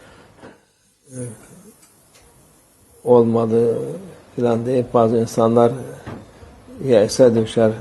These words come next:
ümitsizliğe düşer ki bu işlerimiz olmuyor, ne yapalım diye. Nasıl dua ediyoruz, duamız kabul olmuyor. O tabii her,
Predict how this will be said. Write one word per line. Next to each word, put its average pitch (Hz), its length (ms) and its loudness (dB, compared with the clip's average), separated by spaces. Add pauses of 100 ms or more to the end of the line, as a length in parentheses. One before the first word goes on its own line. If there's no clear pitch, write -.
(560)
ümitsizliğe 117 760 0
düşer 131 360 0
ki 147 260 0 (1080)
bu 117 260 -4 (100)
işlerimiz 117 580 -2
olmuyor, 113 560 0 (880)
ne 127 60 0
yapalım 110 500 -4 (120)
diye. 110 160 -10 (1160)
Nasıl 113 340 -4 (480)
dua 120 280 4
ediyoruz, 120 460 0 (280)
duamız 107 440 2 (440)
kabul 110 260 -2
olmuyor. 110 440 -2 (1800)
O 143 160 -2 (120)
tabii 139 380 2 (200)
her, 135 200 2